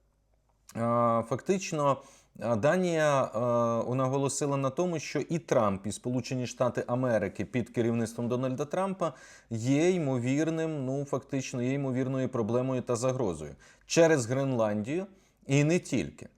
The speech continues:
Це фактично перша європейська країна, яка на рівні офіційної доповіді розвідувального співтовариства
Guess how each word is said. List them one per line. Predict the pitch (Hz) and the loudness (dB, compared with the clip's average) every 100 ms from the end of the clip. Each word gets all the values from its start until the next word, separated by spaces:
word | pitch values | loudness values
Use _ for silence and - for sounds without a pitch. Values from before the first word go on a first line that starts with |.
| _ _ _ _ | _ _ _ _
Це | - 131 151 160 | -2 4 4 4
фактично | 147 - 147 139 143 | 0 0 -4 0 -4
перша | - 156 131 - 104 | 4 6 4 2 -2
європейська | 101 104 107 107 95 - 98 | 0 0 0 0 -2 -4 -4
країна, | 104 98 127 170 135 | -2 0 0 -2 0
яка | 110 - 113 | -2 0 0
на | 117 | 2
рівні | 117 123 101 95 | 2 2 0 -2
офіційної | 113 104 120 - 131 113 98 95 | -2 -2 -4 -2 0 0 0 -2
доповіді | 101 110 98 92 82 95 | 0 -2 -2 -6 -4 -4
розвідувального | 92 104 95 98 98 92 | -4 -4 -2 0 0 -2
співтовариства | 87 - 95 104 98 139 180 180 160 | -6 -6 -4 -2 0 0 0 2 0